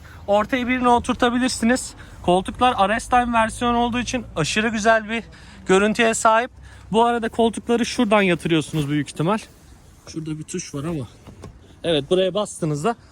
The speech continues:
koltukları yatırabilirsiniz. Fakat şu an yatırmayacağım videonun olması için. Onun harici, e, arkasında böyle eşya fileleri var. Fakat şurada bir oyuk vesaire yapmamışlar. Orayı boş bırakmışlar.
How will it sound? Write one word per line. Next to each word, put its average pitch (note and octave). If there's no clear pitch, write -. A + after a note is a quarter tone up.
koltukları F3
yatırabilirsiniz. F#3
Fakat F#3
şu F#3+
an A3
yatırmayacağım F3+
videonun C#3
olması C3
için. D3+
Onun G#3+
harici, F#3
e, D#3+
arkasında G#3
böyle G#3+
eşya G#3+
fileleri G3+
var. F#3
Fakat A3+
şurada A3+
bir A3+
oyuk G#3
vesaire F#3
yapmamışlar. G3+
Orayı F#3
boş F#3
bırakmışlar. C3